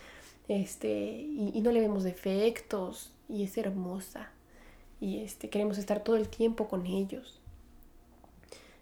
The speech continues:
Y luego como que hay cosas como que dices, "Ay", y vienen los pleitos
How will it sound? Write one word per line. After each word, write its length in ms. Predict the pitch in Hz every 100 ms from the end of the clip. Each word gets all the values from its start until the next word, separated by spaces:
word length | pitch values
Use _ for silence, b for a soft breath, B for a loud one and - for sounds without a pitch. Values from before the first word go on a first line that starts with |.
| -
Y 60 | 214
luego 180 | 233
como 220 | 220 196 185
que 100 | 202
hay 80 |
cosas 240 | 208 220 214
como 220 | 196 196
que 100 | 202
dices, 320 | 185 190 202 - 202 180 180
"Ay", 320 | 214 240 208 -
y 100 | 190
vienen 280 | 208 208
los 140 | 208 196
pleitos 760 | - 190 208 220 190 185 -